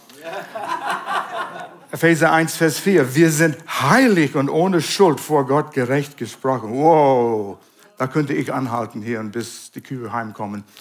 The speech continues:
noch darüber sprechen. Toni, du hast ge-, davon gesprochen, in deinem Gebet heute Morgen. Gott hat uns gerecht gesprochen. Wer hier steht gerecht vor Gott?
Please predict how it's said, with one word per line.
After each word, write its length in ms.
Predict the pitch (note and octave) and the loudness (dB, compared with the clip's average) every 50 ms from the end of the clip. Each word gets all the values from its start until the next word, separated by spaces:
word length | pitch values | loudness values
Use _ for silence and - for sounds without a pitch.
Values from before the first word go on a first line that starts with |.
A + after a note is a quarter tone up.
| - - - | -20 -20 -14
noch 220 | A#2 A2+ A2 G#2+ | -10 -10 -10 -10
darüber 400 | - A#2 G#2 G2+ G#2+ G2+ G#2 F#2+ | -10 -10 -10 -10 -10 -12 -12 -14
sprechen. 480 | - - - F#2+ F#2 G2 F2+ F2+ F2+ _ _ _ _ _ _ _ _ _ _ | -16 -16 -16 -16 -16 -16 -18 -20 -20 _ _ _ _ _ _ _ _ _ _
Toni, 280 | _ - A2+ A#2+ A#2+ A#2+ | _ -12 -8 -6 -6 -4
du 200 | A#2 C3+ C3+ B2 | -4 -4 -4 -4
hast 240 | C#3 C#3+ C#3 - - | -4 -6 -8 -8 -8
ge-, 180 | D3 - - | -8 -8 -6
davon 380 | - B2+ B2+ B2 - D3 C#3+ C3+ | -8 -10 -12 -10 -10 -12 -12 -12
gesprochen, 460 | C#3+ C3+ - - - E2+ - - C3+ | -12 -14 -12 -12 -12 -12 -10 -10 -8
in 60 | A#2+ | -6
deinem 280 | A2+ B2+ C3+ C3+ C#3 C3+ | -4 -4 -2 -2 -2 -4
Gebet 380 | C3+ C#3+ C3+ C#3+ E3 G3 - | -4 -4 -4 -4 -6 -6 -6
heute 240 | B2 A2+ A2+ A2+ B2+ | -10 -10 -10 -10 -10
Morgen. 420 | B2 B2+ C#3+ E3+ F3+ E3 C#3 G2+ - - - - - - - - _ _ | -10 -10 -10 -10 -12 -12 -14 -16 -18 -20 -20 -20 -20 -20 -20 -20 _ _
Gott 360 | - B2+ D3 G3 G3+ - - - _ _ _ | -2 2 2 2 2 0 -6 -20 _ _ _
hat 440 | - C#3 D3 D#3 D3+ - - _ _ _ _ - | 0 0 0 0 0 -6 -16 _ _ _ _ -6
uns 280 | C3 C3+ C#3 C3+ - - _ _ | -4 -4 -4 -6 -8 -18 _ _
gerecht 520 | - - - - D3+ D3 - - - - - | -20 -10 -4 -2 -2 -2 -2 -4 -10 -18 -16
gesprochen. 540 | - - - - - - - - - - - _ _ _ _ _ _ _ _ _ _ _ _ _ _ _ _ _ _ _ _ _ | -16 -16 -12 -8 -6 -4 -4 -4 -6 -8 -12 _ _ _ _ _ _ _ _ _ _ _ _ _ _ _ _ _ _ _ _ _
Wer 160 | - E3 G#3+ | 2 2 4
hier 340 | A3 F#3 G#3 G3+ G3 F#3+ F#3+ - - | 4 4 6 6 4 4 2 -4 -8
steht 360 | - - - E3+ F3 E3 - | -6 0 4 4 4 4 4
gerecht 340 | - D3 C#3+ D#3 D#3+ - - | 2 2 2 2 0 -2 -4
vor 200 | - D3+ D3 C3+ | -2 0 0 0
Gott? 460 | B2 B2 G#2 F2 - - - - _ | 2 0 -2 -2 -6 -12 -20 -20 _